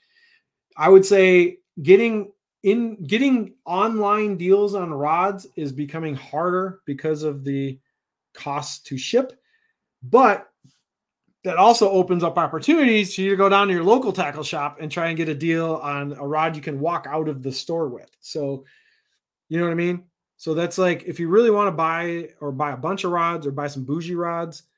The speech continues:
you m-, if you're really worried about saving a few bucks, you might wanna take a trip down to your local tackle shop that has 'em in, in, on the rack, 'cause you might be able to get a better deal than online at the moment.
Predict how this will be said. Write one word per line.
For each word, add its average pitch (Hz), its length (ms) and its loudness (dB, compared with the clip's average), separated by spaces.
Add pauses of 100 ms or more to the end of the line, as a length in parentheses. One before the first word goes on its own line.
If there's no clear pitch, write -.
(360)
you 139 140 -4
m-, 147 360 -6
if 147 140 -4
you're 135 120 -4
really 170 300 2
worried 165 300 0
about 147 180 -4
saving 160 300 -6
a - 20 -10
few 170 160 -8
bucks, 170 320 -6
you 147 80 -6
might 151 400 -6 (380)
wanna 143 240 -6
take 143 220 -8
a 143 40 -6
trip 147 240 -10
down 135 220 -8
to 131 100 -12
your 127 80 -8
local 127 320 -8
tackle 120 340 -16
shop 110 300 -14
that 107 160 -18
has 117 340 -12
'em 165 140 -6
in, 135 340 -6 (200)
in, 143 280 -10 (120)
on 139 160 -6
the 120 80 -6
rack, 180 340 0 (640)
'cause 147 160 -6
you 151 60 -2
might 160 320 -4
be 151 100 0
able 147 140 4
to 143 80 2
get 147 160 2
a 127 140 -6
better 123 640 -8 (160)
deal 123 600 -4 (220)
than 113 580 -12
online 107 460 -12
at 95 100 -20
the - 80 -20
moment. 92 340 -20